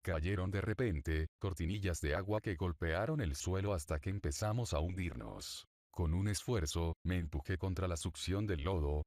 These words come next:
y luego arrastré a Ginebra hasta la arena más firme y el saliente de una roca muy grande que no parecía interesarle ni agitarse ni rodar.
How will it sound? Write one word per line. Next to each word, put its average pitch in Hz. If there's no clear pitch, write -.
y 95
luego 92
arrastré 95
a 92
Ginebra 110
hasta 87
la 78
arena 107
más 82
firme 98
y 98
el 92
saliente 95
de 78
una 87
roca 90
muy 104
grande 95
que 95
no 104
parecía 104
interesarle 92
ni 71
agitarse 82
ni 73
rodar. 80